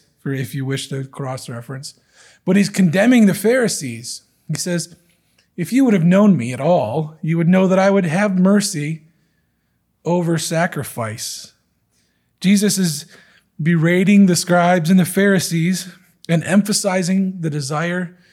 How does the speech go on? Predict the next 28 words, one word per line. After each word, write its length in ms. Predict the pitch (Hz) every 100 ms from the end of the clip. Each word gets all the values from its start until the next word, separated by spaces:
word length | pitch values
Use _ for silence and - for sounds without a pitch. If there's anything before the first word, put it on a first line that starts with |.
| _ _
that 140 | 143 131
the 80 |
Father 400 | 117 151 156 185
has 640 | 175 151 147 151 151 - - _
for 220 | - 143
mercy. 640 | 123 123 139 - - - _ _ _ _ _
Because 300 | - 160 196
with 100 | 185
the, 80 | -
the 380 | 170 - - 165
scribes 400 | - 226 233 190
and 80 | 190
the 60 |
Pharisees, 840 | 170 240 262 214 - 170 175 - _ _ _ _ _ _ -
they 120 | 160
were 380 | 151 147 151 135 _ _ _
all 220 | 160 190
about 280 | 190 180 180
the 60 | 175
law, 500 | 147 156 127 190 - _ _ _ _ _ _ _ _
which 160 | _ -
is 140 | 117
very 320 | 117 110 156 180
important. 540 | 104 104 110 190 202 _ _ _ _ _ -
The 100 | 113
law 240 | 123 160
is 120 | 175
necessary, 840 | 147 147 - 139 - 123 185 233